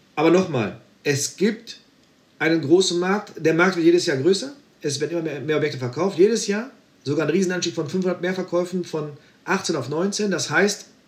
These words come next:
es passiert sehr viel auf dem Markt. Nur,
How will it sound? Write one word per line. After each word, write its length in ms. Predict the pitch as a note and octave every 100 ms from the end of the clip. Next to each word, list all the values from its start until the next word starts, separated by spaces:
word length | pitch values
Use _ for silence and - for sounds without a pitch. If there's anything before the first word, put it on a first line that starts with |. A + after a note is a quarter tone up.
| _ _ -
es 200 | C#3 -
passiert 540 | - C#3 - F3 -
sehr 300 | B2+ D3 C3
viel 180 | C3 A2
auf 120 | G#2
dem 100 | G2+
Markt. 300 | F2+ D2 - _ - - - - -
Nur, 500 | B2+ C3+ E3+ G#3+